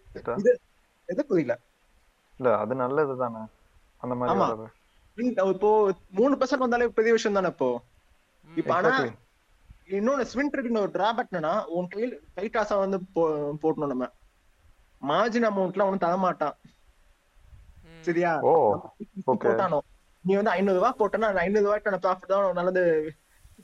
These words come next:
Speaker 1: எடுக்கலாம் நீ தவிர்த்து, அது மேல எல்லாம் எக்ஸ்பெக்ட் பண்ண முடியாது. ஸ்டார்ட் பண்ண அடுத்த நாளே அந்த அம்பானிலாம் ஆடவே முடியாது.
Speaker 3: ம்.
Speaker 1: சரியா? பிரியா சுந்தர் நம்மளுக்கு எல்லாம் தெரிஞ்ச
Speaker 2: That is
Speaker 1: பெ-,
Speaker 2: true.
Speaker 1: பெரிய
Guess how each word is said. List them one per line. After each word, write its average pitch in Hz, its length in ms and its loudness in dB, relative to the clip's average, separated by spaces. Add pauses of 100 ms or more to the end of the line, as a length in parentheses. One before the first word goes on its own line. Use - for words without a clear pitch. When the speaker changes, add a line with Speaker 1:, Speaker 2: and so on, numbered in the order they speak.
Speaker 1:
எடுக்கலாம் 175 400 -2
நீ 143 140 -4
தவிர்த்து, 151 680 0 (320)
அது 160 200 0
மேல 190 240 2
எல்லாம் 214 220 0
எக்ஸ்பெக்ட் - 180 -10
பண்ண 185 160 -2
முடியாது. 147 360 -2 (540)
ஸ்டார்ட் 170 360 -4
பண்ண 202 160 0
அடுத்த 170 220 -2
நாளே 214 240 2
அந்த 214 200 0
அம்பானிலாம் 190 720 0
ஆடவே 170 220 -2
முடியாது. 160 420 -2 (400)
Speaker 3:
ம். 156 420 -20
Speaker 1:
சரியா? 147 340 -2 (440)
பிரியா 247 220 0
சுந்தர் 208 440 2
நம்மளுக்கு 170 440 -2
எல்லாம் 156 260 0
தெரிஞ்ச 190 260 -2
Speaker 2:
That 202 240 4
is - 60 -6
Speaker 1:
பெ-, 151 180 -2
Speaker 2:
true. 135 160 0
Speaker 1:
பெரிய 180 200 -6